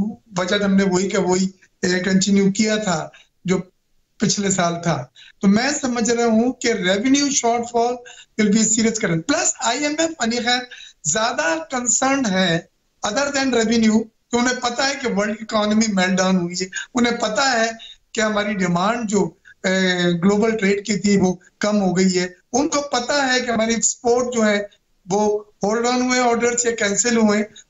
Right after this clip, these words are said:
उनको जो ज्यादा कंसर्न चीज चुभ रही है, जो मैं आप और आपके व्यूअर से शेयर करना चाहूंगा, वो है पब्लिक सेक्टर लॉस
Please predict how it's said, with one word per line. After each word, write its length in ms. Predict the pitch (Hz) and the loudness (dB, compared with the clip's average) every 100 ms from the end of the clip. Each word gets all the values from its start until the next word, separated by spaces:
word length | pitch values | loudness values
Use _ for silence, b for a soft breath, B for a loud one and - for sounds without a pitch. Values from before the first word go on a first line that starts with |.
| _ | _
उनको 400 | 269 339 339 381 381 | 0 2 0 -2 0
जो 140 | 349 | 0
ज्यादा 360 | 294 262 269 277 | 0 0 0 -4
कंसर्न 560 | 277 254 254 285 277 | -4 -4 -2 -2 -4
चीज 300 | 220 269 269 | -4 -4 -2
चुभ 240 | - 330 339 | -4 -2 -2
रही 220 | 330 254 | -2 -2
है, 240 | 170 139 _ _ _ | -6 -10 _ _ _
जो 100 | 233 | -2
मैं 140 | 254 240 | 0 0
आप 280 | 240 269 269 | 0 -2 -2
और 60 | |
आपके 420 | 240 240 - 269 247 | -2 -2 -4 -4 -2
व्यूअर 380 | 226 240 269 | -2 0 0
से 120 | 269 247 | 0 0
शेयर 280 | - 220 | 0 0
करना 280 | 220 202 202 | -2 -2 -2
चाहूंगा, 560 | 202 196 190 214 240 - _ _ _ _ | -2 -4 -2 -2 -2 -8 _ _ _ _
वो 280 | 160 262 311 | 0 2 2
है 340 | 294 269 294 302 | 2 0 0 -2
पब्लिक 600 | - 254 247 285 311 302 | -2 -4 -2 -2 -2 -2
सेक्टर 500 | 247 240 - 277 269 | -4 -6 -2 -2 0
लॉस 500 | 214 233 294 - | 0 0 0 -4